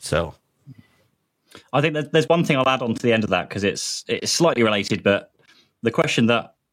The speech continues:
Speaker 2: I'll also come across is, well, how, how the hell do you have enough time to put all this together? Like, when do I do it? I'm so busy running my M S P. There's all the other things going on. I've got clients with problems. I've got new clients coming in for quotes,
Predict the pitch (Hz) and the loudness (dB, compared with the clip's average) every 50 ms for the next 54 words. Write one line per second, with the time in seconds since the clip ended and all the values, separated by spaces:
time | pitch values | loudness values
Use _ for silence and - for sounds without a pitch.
0 | _ - 107 110 113 113 104 - 104 98 98 98 90 - 104 92 - - - 98 | _ -2 0 2 2 2 0 0 0 2 2 2 2 2 0 0 0 -6 -6 -4
1 | 98 98 101 - 104 117 110 98 - - 147 156 156 - - - - 147 175 175 | -4 -4 -4 -4 -2 0 0 0 0 -2 -2 -2 -4 -4 -6 -6 -2 -2 0 0
2 | 147 123 - 98 98 - 147 151 - 92 92 117 120 110 104 101 - - - 113 | -2 -2 -6 -6 -4 -2 0 0 0 0 -2 -2 -2 -4 -6 -8 -6 -2 -2 0
3 | 110 107 98 - 104 95 92 90 - _ _ _ _ _ _ _ _ - 123 113 | 0 0 0 2 2 2 2 0 -4 _ _ _ _ _ _ _ _ 0 2 2
4 | 107 101 95 90 - - 95 107 104 92 95 87 87 92 92 101 117 131 135 143 | 2 2 0 -2 -4 -2 -2 -2 -2 0 -2 0 0 0 2 2 2 2 2 0
5 | 131 120 110 107 110 107 123 117 98 - 92 98 - - - - 151 160 156 156 | 0 -2 -2 -2 -2 -2 -2 -2 -2 -2 -4 -8 -8 -6 -2 0 0 0 0 0
6 | 143 123 139 131 127 123 127 117 113 113 113 113 107 104 - - 147 139 131 131 | 0 0 2 2 2 2 2 2 2 2 2 2 0 -2 -4 -4 -2 0 2 2
7 | 127 123 107 92 107 127 156 160 160 151 - 143 127 - 143 135 120 - 131 120 | 4 4 2 2 2 2 4 4 4 2 2 0 0 2 2 2 2 2 2 2
8 | 120 120 113 113 113 117 113 - - - - - - - _ _ _ - 98 - | 2 4 2 2 2 2 0 -2 -4 -8 -16 -20 -20 -20 _ _ _ -6 -4 -2
9 | 107 - - - 131 139 147 151 143 127 - - - - - - 110 95 - - | -4 -4 -2 -2 0 0 0 0 -2 -4 -6 -8 -10 -10 -4 -2 -2 -2 0 0
10 | - 147 135 143 147 147 147 127 135 123 110 110 95 82 104 107 113 127 - - | -2 0 0 2 0 0 2 0 0 0 0 0 0 0 2 2 2 2 0 0
11 | 127 123 120 101 - - 92 98 101 98 - 92 - - - 147 143 135 127 - | -2 -2 -2 -4 -6 -6 -4 -2 -2 -2 -4 -8 -6 -2 0 0 0 0 -2 -6
12 | - - | -10 -12